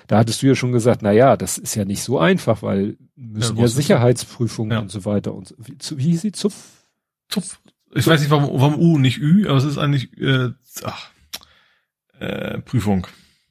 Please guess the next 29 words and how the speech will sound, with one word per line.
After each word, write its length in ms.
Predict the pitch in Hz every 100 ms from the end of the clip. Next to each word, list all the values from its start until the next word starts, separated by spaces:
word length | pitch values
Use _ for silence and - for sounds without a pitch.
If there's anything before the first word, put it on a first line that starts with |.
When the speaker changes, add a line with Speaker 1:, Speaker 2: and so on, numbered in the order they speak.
| _ _ _ -
Speaker 2:
Äh, 1400 | 147 135 - 127 71 76 78 82 85 85 60 - - - -
Zuverlässigkeitsprüfung. 1300 | 214 180 175 135 - 117 117 110 - 123 107 98
Genau. 120 | 92 -
Speaker 1:
Zuverlässigkeitsprüfung. 880 | - 113 101 - 95 107 - - _
Ja, 200 | 151 101 -
vielleicht 240 | 117 113
Speaker 2:
Ja. 20 |
Speaker 1:
steht 140 | 135 131
das 160 | 120
Zuff 180 | - 143
für 180 | - 139
Zuverlässigkeit. 640 | - 135 104 98 104 104 - - - -
Ja, 180 | 196 185
und 240 | 110 127 143
dann, 200 | 139 139
äh, 260 | 135 131
hatte 240 | 123 131 117
sie 160 | 127
mir 100 | 170
nämlich 520 | 156 151 147 - -
gezeigt, 580 | - 139 - 139 139 -
dass 220 | 131 -
es, 500 | 127 123 120 - -
äh, 320 | - 120 113 113
eine 140 | 113
Meldung 400 | 110 113 131 151
gab 400 | 139 139 143 -
von 560 | - - 110 107 104 92
Bild, 480 | 117 117 185 -